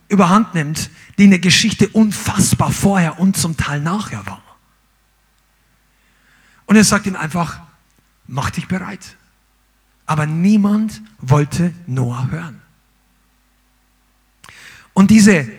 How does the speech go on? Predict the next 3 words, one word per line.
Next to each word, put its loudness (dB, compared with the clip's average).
dieser 0
Bericht 0
Noahs -2